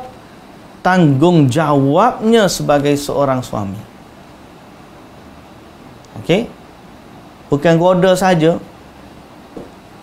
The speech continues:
Fitnah wanita ni bukan pada godaannya sahaja.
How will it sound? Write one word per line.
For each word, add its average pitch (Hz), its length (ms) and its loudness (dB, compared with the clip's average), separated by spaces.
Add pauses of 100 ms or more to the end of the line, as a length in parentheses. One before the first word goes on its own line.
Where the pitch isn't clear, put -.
Fitnah 247 540 2
wanita 220 680 2
ni 233 140 2
bukan 196 340 2
pada 180 240 2
godaannya 165 1000 0
sahaja. 117 560 -4